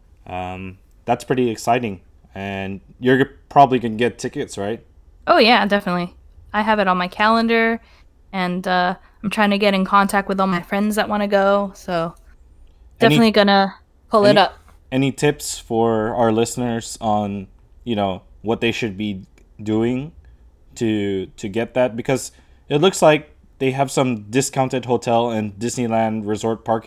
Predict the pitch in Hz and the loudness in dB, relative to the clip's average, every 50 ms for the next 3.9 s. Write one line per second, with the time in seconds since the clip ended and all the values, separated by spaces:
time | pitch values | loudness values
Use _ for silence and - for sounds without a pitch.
0 | 117 - - 113 107 - - 123 117 - - - - - - - - - - _ | -6 -6 -6 -8 -8 -6 -6 -6 -6 -8 -10 -14 -16 -18 -18 -20 -20 -20 -20 _
1 | _ - - - - - 104 107 110 107 104 101 101 104 107 92 - - 233 - | _ -20 -20 -20 -12 -4 0 2 4 4 4 2 0 -2 -6 -4 -2 -2 -2 -2
2 | - _ _ _ _ _ _ _ _ _ - 113 107 104 104 104 98 - - _ | -4 _ _ _ _ _ _ _ _ _ -2 -2 0 0 -2 -4 -6 -8 -14 _
3 | _ - - _ - 101 101 101 - 123 113 117 117 110 107 101 101 | _ -20 -20 _ -8 -6 -6 -4 -4 -4 -2 0 0 0 0 0 -4